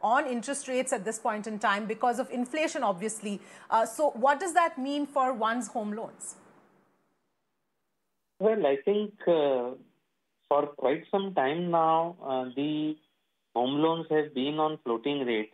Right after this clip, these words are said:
Speaker 2: which means that no, no matter when you take them or if you have already taken them, you have to be resigned to the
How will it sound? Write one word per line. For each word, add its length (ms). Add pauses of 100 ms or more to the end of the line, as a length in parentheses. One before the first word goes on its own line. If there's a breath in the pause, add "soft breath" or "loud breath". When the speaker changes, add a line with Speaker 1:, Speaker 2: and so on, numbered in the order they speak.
Speaker 2:
which 180
means 340 (140)
that 200 (680)
no, 440
no 240
matter 400
when 200
you 240
take 280
them 220
or 140
if 140
you 100
have 100
already 500
taken 400
them, 240 (480)
you 320
have 300
to 100
be 100
resigned 560
to 120
the 140